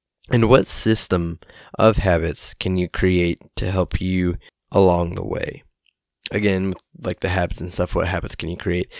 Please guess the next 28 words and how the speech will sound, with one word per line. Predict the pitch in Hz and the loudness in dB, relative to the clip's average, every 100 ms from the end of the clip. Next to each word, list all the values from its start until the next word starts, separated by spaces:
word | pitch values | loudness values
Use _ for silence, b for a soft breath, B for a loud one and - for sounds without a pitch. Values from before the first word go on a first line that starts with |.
| B B B | B B B
And | 95 95 | 0 2
what | 98 | 0
kind | - 101 | 0 -4
of | 104 | -2
system | - - 123 - - 82 - | -2 0 0 0 -4 -6 -6
of | 95 | -2
habits | 87 87 - - - - - _ - | 2 2 0 -8 -10 -12 -14 _ -6
can | 107 | -4
you | - | -4
create | - - 50 50 - - - _ _ _ _ _ - | -6 -6 -4 -4 -8 -12 -16 _ _ _ _ _ -4
upon | 98 - 85 | 4 4 4
each | - - | -2 -4
other? | - - - _ _ _ _ _ _ _ - B B B B B | -4 -6 -14 _ _ _ _ _ _ _ -20 B B B B B
And | - 92 | -4 0
then | 90 | 4
lastly, | 113 143 - 92 90 - _ _ | 6 6 4 2 0 -4 _ _
take | - 113 - | 2 2 2
some | - 117 | -4 -2
time | - 95 92 | 2 2 2
to | - - | 0 -2
include | - - - 127 123 117 117 - _ _ | -4 -6 -2 4 6 4 0 -10 _ _
different | 98 95 87 - | 2 2 0 -6
uplifting | - - 85 - - - - | -8 -6 -6 -6 -8 -4 0
podcasts, | 55 58 - 143 67 - - - - - _ _ _ - | 2 2 2 0 0 -2 -10 -14 -16 -20 _ _ _ -6
dif-, | 92 - _ | -6 -8 _
different | 104 98 90 | -2 0 -2
uplifting | 90 92 92 87 90 87 | -2 -2 -4 -4 -8 -4
music, | 95 117 127 143 139 | 0 0 2 0 0